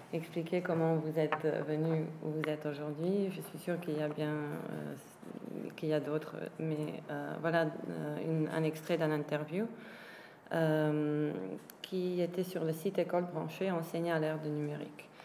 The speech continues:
C'est lorsqu'il a compris qu'avec les nouvelles technologies de l'information et des communications, les humains peuvent faire ce que les bactéries font depuis des milliards d'années, soit échanger de l'information pour coopérer et coopérer pour échanger de l'information,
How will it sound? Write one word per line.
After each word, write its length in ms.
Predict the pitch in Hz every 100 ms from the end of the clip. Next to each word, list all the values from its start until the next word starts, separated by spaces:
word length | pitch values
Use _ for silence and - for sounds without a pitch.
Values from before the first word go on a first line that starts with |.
| - - - - -
C'est 180 | - 190
lorsqu'il 380 | 180 220 - 269
a 80 | 196
compris 420 | - 175 - 214
qu'avec 460 | - 170 160 175 175
les 80 | 165
nouvelles 260 | 180 220
technologies 540 | 214 175 175 160 156 185
de 100 | 170
l'information 840 | 156 151 156 151 156 - 202 208 -
et 80 | 165
des 100 | 160
communications, 720 | 165 170 160 160 156 - 190
les 300 | 208 165 156
humains 240 | 160 170 185
peuvent 140 | 180 175 -
faire 220 | 170 175 180 160 -
ce 60 |
que 160 | 175 -
les 140 | 156
bactéries 500 | 151 156 - 160 160
font 220 | 170 - 175
depuis 300 | 175 175 165
des 100 | 156
milliards 340 | 147 151 147
d'années, 300 | 151 143 - - - - - -
soit 220 | - 175
échanger 420 | - 170 202 185 196
de 100 | 180
l'information 720 | 165 160 156 156 151 185 208
pour 200 | 220 160
coopérer 560 | - 151 151 139 147 196 - - - -
et 120 | 175
coopérer 500 | 190 180 180 165 190
pour 180 | 185 160
échanger 380 | 160 165 156
de 80 | 170
l'information, 680 | 156 151 165 165 160 160